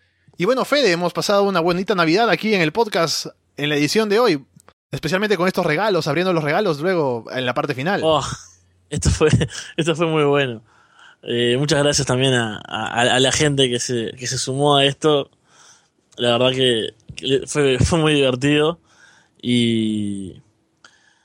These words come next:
Speaker 2: y bueno, es un, es un buen comienzo. Esto de los concursos me, me parece una, una gran idea y ojalá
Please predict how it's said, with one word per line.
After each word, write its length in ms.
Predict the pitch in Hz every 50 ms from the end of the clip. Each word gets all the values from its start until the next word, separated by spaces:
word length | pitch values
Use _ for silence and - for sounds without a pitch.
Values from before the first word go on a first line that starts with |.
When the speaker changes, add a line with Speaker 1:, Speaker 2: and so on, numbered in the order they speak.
| _ _ _ _ _ -
Speaker 2:
y 60 | 135
bueno, 160 | 170 185 175
es 60 | 156
un, 120 | 175 196 196
es 100 | 190 -
un 60 | 214
buen 120 | 202 190
comienzo. 440 | 170 175 196 214 208 170 - 143 127
Esto 260 | 131 143 147 - 165 143
de 100 | 131 123
los 100 | 120 117
concursos 420 | 127 131 127 147 160 160 165 139
me, 220 | 131 120 110 87 64 57 _ _ _ _ _
me 100 | - 110
parece 260 | 117 123 123 - -
una, 160 | 139 131 123 123
una 160 | 135 135 135
gran 200 | 135 135 135 131
idea 400 | 127 123 127 135 151 160 165 147
y 260 | 123 110 101 95 82 - _ _ _ _ _ _ _ _ _ _ _ _
ojalá 920 | - 117 - - 127 123 131 131 127 120 117 113 110 107 101 98 98 -